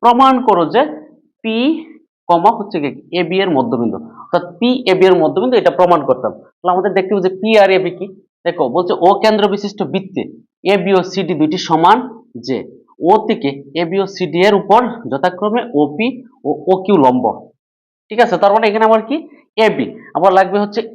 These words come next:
এবিটা। আর কি বলছে? ওপি হচ্ছে কি এবি এর উপর লম্ব, মানে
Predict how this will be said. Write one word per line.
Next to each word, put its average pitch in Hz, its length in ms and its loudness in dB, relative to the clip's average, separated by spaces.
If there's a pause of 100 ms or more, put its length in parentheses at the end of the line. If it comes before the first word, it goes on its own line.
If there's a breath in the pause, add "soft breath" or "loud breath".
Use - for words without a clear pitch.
(140)
এবিটা। 151 400 -2 (160)
আর 160 140 -2
কি 214 140 -4
বলছে? 233 220 0 (560 loud breath)
ওপি 220 260 0
হচ্ছে 240 280 -2 (1000)
কি 214 100 0 (540)
এবি 196 180 2
এর 196 100 4
উপর 185 140 2 (100)
লম্ব, 151 180 2 (140)
মানে 143 120 -4